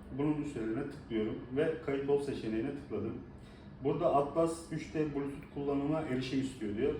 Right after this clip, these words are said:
Burada izin vermeniz gerekiyor ki cihazda Bluetooth eşleşsin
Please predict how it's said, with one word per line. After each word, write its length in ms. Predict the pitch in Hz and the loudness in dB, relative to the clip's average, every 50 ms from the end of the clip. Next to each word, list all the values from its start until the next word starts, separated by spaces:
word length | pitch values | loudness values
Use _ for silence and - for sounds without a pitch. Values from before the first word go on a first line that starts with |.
| - - | -4 -2
Burada 300 | 139 135 135 135 143 139 - - - | 0 0 2 2 2 2 2 -2 -6
izin 280 | 113 110 120 127 127 123 | -8 -6 -2 0 0 0
vermeniz 360 | 120 120 120 120 120 117 113 | 0 0 0 -2 -4 -2 -2
gerekiyor 360 | 107 104 104 107 - - - | -2 -2 -2 -2 -4 -6 -6
ki 140 | - 113 104 | -6 -10 -6
cihazda 340 | 110 127 120 120 117 120 123 | -4 -2 -2 -2 -2 -2 -4
Bluetooth 420 | 113 117 110 110 110 - - - | -4 -2 -2 -4 -4 -6 -6 -4
eşleşsin 520 | 104 104 104 - 117 117 - - 117 127 | -4 -4 -4 -6 -6 -6 -6 -8 -10 -10